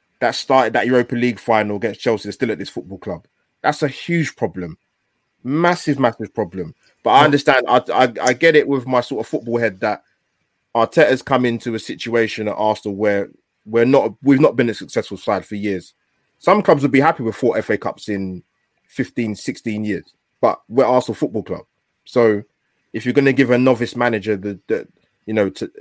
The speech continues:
Speaker 1: the big job of managing Arsenal as his first job, you can't, you're not, can't expect miracles. So Arsenal fans are not gonna wake up tomorrow and go, "Oh, we're gonna go and support Tottenham, or we're gonna support another club."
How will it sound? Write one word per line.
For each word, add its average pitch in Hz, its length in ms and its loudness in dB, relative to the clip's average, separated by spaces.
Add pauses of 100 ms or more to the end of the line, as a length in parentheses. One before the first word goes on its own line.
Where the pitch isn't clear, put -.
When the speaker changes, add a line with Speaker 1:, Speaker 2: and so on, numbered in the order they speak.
(140)
Speaker 1:
the 101 240 -4
big 127 320 0
job 123 180 4
of 113 60 4
managing 117 380 0
Arsenal 143 560 2
as 127 40 4
his 113 160 -8
first 135 320 4
job, 156 220 4 (960)
you - 100 -20
can't, 156 240 0
you're 143 160 0
not, 165 180 2
can't 165 140 6
expect 151 220 2
miracles. 156 420 4
So 120 220 2 (320)
Arsenal 175 300 4
fans 147 220 2
are 131 40 -2
not 143 120 4
gonna 127 140 0
wake 131 280 2
up - 140 -4
tomorrow 131 280 4
and 113 80 0
go, 117 160 4
"Oh, 110 60 2
we're 107 80 -4
gonna 117 180 -2
go 117 80 0
and 110 100 -2
support - 300 -6
Tottenham, 98 400 -4 (840)
or 120 120 2
we're - 20 4
gonna 120 160 0
support 120 220 -2
another 110 180 2
club." 135 260 2